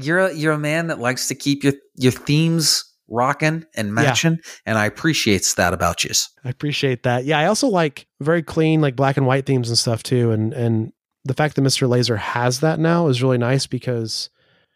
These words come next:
Speaker 2: yeah, if I'm running my X-Men, having my red and yellow tray is gonna be amazing,
Speaker 1: It
Speaker 2: right?
Speaker 1: makes, it means you play better.
Speaker 2: Right. But also be nice to just have a black and white tray that,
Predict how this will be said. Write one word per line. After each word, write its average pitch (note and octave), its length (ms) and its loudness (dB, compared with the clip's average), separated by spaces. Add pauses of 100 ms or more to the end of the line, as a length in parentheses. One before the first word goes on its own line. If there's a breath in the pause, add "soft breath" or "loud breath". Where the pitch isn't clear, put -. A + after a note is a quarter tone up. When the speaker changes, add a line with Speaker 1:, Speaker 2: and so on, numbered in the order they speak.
(140)
Speaker 2:
yeah, C4 160 0
if E3 80 0
I'm E3+ 80 2
running E3+ 160 2
my D3+ 80 0
X-Men, C#3 560 -2 (100)
having D3+ 240 -6
my C#3+ 140 -2
red C#3 240 2
and C3 100 4
yellow C#3 260 2
tray B2 280 2
is A2 100 0
gonna A#2 80 0
be A#2 120 0
amazing, A#2 580 0 (240)
Speaker 1:
It - 20 0
Speaker 2:
right? G#2+ 140 2
Speaker 1:
makes, F3+ 200 0
it E3+ 120 0
means F#3 200 2
you E3+ 80 -2
play F#3 220 0
better. A#2+ 380 0 (160)
Speaker 2:
Right. A#2+ 240 -2 (180)
But C3 380 0
also C#3+ 680 2 (140)
be D3 80 2
nice C3 220 2
to - 60 -8
just B2 140 0
have B2+ 140 2
a - 20 -2
black A#2 240 2
and A#2+ 80 -2
white A#2 140 0
tray G#2+ 240 0
that, G#2 200 -4